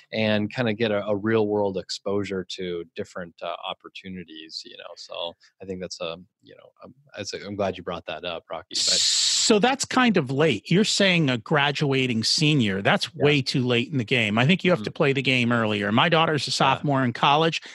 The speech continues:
Speaker 2: I'm like, "Get
Speaker 1: Nice.
Speaker 2: your LinkedIn profile up now."
Speaker 1: Nice. Okay,
Speaker 2: Right?
Speaker 1: yeah.
Speaker 2: Start reaching out to people. Just even if you can do one a week, set up a coffee meeting for the sole purpose of of learning that person's journey and story.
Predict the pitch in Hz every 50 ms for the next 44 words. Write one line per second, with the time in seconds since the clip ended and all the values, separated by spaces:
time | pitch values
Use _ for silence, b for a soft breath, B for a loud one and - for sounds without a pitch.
0 | B B - 160 147 143 202 190 170 - - 214 185 190 202 196 - - 202 190
1 | 175 - - 151 151 - - 151 151 156 151 127 117 123 - _ _ - - 117
2 | 110 110 104 117 - 92 104 127 127 98 - - - - - 101 - - 104 104
3 | 135 151 175 143 92 - - - - - _ - 196 185 202 214 - _ _ _
4 | - 151 151 185 180 - - - 190 185 185 - _ - 165 151 156 156 - _
5 | - - 151 139 _ - - 156 147 135 - 160 147 135 - _ _ _ _ _
6 | _ _ _ _ _ _ _ _ _ _ _ - - _ - - 185 - - _
7 | _ _ - - 214 233 233 262 254 233 - 226 196 - 190 160 170 156 127 104
8 | 107 110 117 123 143 196 214 175 156 139 139 143 - - b b b b b -
9 | - - - - 151 156 202 202 - 220 - - 196 165 151 143 - 165 147 139
10 | 135 131 135 131 127 131 139 139 B B B B B - - 156 139 123 - -
11 | - 185 180 196 214 202 - 202 196 - - 175 - - 156 139 123 - _ _
12 | _ - - 139 120 120 123 131 156 165 175 185 185 170 147 143 139 147 - 233
13 | - - 156 143 135 - - 170 147 131 - - - - - 123 131 135 135 135
14 | 131 123 120 - - - - 135 113 107 101 95 -